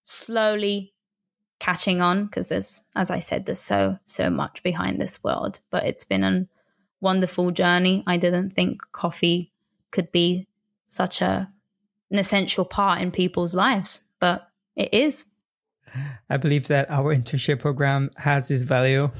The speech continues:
Speaker 2: <laughs> definitely. Uh, at least we transform one regular coffee,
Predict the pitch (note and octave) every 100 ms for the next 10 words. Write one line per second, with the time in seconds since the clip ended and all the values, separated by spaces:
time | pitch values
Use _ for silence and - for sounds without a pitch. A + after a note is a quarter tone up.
0 | - C3 C#3+ B2+ - C3+ C#3+ C#3+ - -
1 | - - - C3+ - D3+ - C#3+ A#2 -
2 | C3+ B2+ - C#3 A#2+ - C3+ A#2+ A#2+ B2+
3 | B2+ B2 B2+ B2+ B2 B2 B2+ A#2+ B2 A#2+
4 | A2+